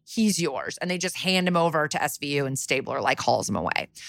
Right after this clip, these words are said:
So now we're in interrogation with Johnny, and he's like, "I didn't do anything. I provide for Helen. I take care of Helen." He's very, like, late nineties, early aughts punk guy. He's got, like, spiky hair, chunky metal necklace. Like,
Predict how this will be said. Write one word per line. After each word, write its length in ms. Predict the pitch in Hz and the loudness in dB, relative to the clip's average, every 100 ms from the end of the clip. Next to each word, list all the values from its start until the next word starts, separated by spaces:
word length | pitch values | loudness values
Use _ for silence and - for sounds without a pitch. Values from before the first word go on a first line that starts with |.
| - - - | -18 -18 -20
So 180 | - - | -4 4
now 220 | 277 330 | 8 8
we're 120 | 381 349 | 8 4
in 60 | |
interrogation 680 | 294 - 233 220 196 185 190 | 4 6 6 6 6 4 2
with 100 | 190 | 2
Johnny, 440 | 156 165 165 165 | 6 6 6 4
and 80 | 156 | 4
he's 120 | 170 | 4
like, 140 | 175 - | 4 4
"I 40 | 262 | 4
didn't 280 | 339 240 - | 6 4 6
do 200 | 277 269 | 6 6
anything. 460 | 214 - 175 165 | 4 6 6 6
I 120 | 165 208 | 4 2
provide 560 | 185 160 226 220 208 | 2 6 8 8 6
for 100 | 202 | 2
Helen. 320 | 190 214 208 | 4 6 6
I 80 | 180 | 4
take 220 | 180 165 | 2 0
care 200 | - 214 | 4 6
of 80 | 202 | 6
Helen." 300 | 180 185 185 - - - | 6 6 4 2 -8 0
He's 260 | 285 294 196 | 4 6 6
very, 460 | 175 240 247 240 | 8 10 10 8
like, 200 | 226 208 | 8 6
late 300 | 190 196 202 | 4 0 2
nineties, 760 | 190 185 185 175 175 165 - - _ 185 | 4 2 4 4 4 2 -2 -10 _ 6
early 280 | 196 185 185 | 6 8 6
aughts 360 | 165 165 - - | 6 6 2 -6
punk 420 | - 190 175 - | 4 4 4 -2
guy. 240 | - 170 170 | 6 6 6
He's 120 | 160 | 4
got, 160 | 165 147 | 0 0
like, 120 | 180 | -4
spiky 520 | - 226 214 214 220 | 2 4 4 2 4
hair, 280 | 202 185 180 | 6 6 6
chunky 400 | - 208 202 196 | 4 0 2 6
metal 280 | 190 185 180 | 8 8 8
necklace. 720 | 160 - 160 156 147 - 170 | 4 4 4 4 2 -2 4
Like, 360 | 156 135 - | 6 4 -4